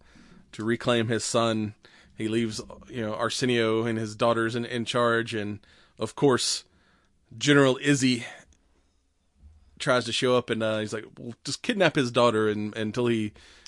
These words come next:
he, uh, you know, surrenders to me." And then she's like, "Oh, you done fuck with the wrong people." <laughs>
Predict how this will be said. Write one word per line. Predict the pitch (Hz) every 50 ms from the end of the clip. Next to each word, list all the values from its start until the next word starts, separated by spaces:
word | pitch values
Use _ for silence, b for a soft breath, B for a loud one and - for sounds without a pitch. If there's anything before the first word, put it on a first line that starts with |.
| B B
he, | - 113 110 110
uh, | 104 104 104 101 101 101 110 - - - - _ -
you | 120 110
know, | 104
surrenders | - - 123 127 135 135 123 120 110 -
to | 120
me." | 110 110 104 104 107
And | 107 113
then | 113
she's | 107 - 117 107
like, | 101 95 - _ - - _ _ _ - 135
"Oh, | 147 131 107
you | 104 120 127
done | 117 107 104 98
fuck | - 131 117 -
with | - 104
the | 98
wrong | 104 113 113 110 98
people." | - - 147 143 - - 156 - -
<laughs> | -